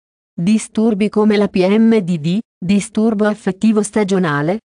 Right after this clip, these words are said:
disturbo da deficit di attenzione e iperattività,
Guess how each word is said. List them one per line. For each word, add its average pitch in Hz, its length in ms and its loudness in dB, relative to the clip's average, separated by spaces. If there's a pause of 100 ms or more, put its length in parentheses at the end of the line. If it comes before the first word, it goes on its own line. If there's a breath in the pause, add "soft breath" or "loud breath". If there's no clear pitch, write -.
(120)
disturbo 208 640 0
da 196 140 2
deficit 190 600 -2
di 214 100 0
attenzione 220 720 2
e 214 80 2
iperattività, 170 840 -2